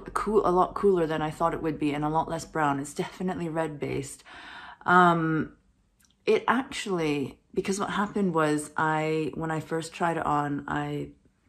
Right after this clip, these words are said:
thought, "Hmm, it's a little bit more red. It's a bit cooler than, you know, what I maybe anticipated it to be." And then I ended up wiping my mouth for whatever reason, and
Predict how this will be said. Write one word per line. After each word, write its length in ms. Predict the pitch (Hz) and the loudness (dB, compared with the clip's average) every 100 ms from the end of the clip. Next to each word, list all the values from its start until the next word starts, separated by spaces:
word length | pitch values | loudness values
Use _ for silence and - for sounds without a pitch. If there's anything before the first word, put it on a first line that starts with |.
| _ | _
thought, 300 | 170 156 - | 0 0 0
"Hmm, 260 | 302 339 175 | -2 0 -2
it's 120 | - | -6
a 40 | - | -10
little 160 | 254 254 | -6 -4
bit 180 | 247 196 | -2 0
more 200 | 202 190 | 0 2
red. 440 | 160 160 156 156 - - - - | 4 4 2 -2 -12 -18 -18 -16
It's 100 | 220 | -6
a 20 | |
bit 320 | 233 - - | -6 -6 -10
cooler 460 | - 220 202 196 190 | -2 4 6 6 4
than, 480 | 170 165 165 170 - | 4 0 -2 -4 -2
you 60 | |
know, 160 | 196 165 | -2 0
what 180 | 160 156 | 0 0
I 160 | 160 | 0
maybe 300 | 160 160 165 | -2 -4 -4
anticipated 800 | 156 156 170 - - 156 147 151 | -4 -4 -6 -10 -4 -2 -2 -2
it 180 | 147 - | -4 -6
to 100 | - | -10
be." 400 | 160 156 139 151 - - - - - | -2 0 0 -2 -10 -18 -18 -18 -6
And 340 | 170 170 170 170 | -2 0 0 4
then 380 | 180 170 170 170 - | 6 6 4 2 0
I 360 | 170 175 175 | 2 2 0
ended 240 | 170 208 247 | 0 0 0
up 80 | - | 2
wiping 340 | 175 180 175 | 2 2 0
my 140 | 156 | 2
mouth 520 | 151 143 135 156 151 - _ | 4 4 4 0 -6 -16 _
for 120 | - 160 | -10 -4
whatever 300 | 143 147 151 | -2 0 2
reason, 500 | 147 147 143 143 143 | 2 2 -2 -4 -4
and 380 | 160 156 156 | -4 -4 -6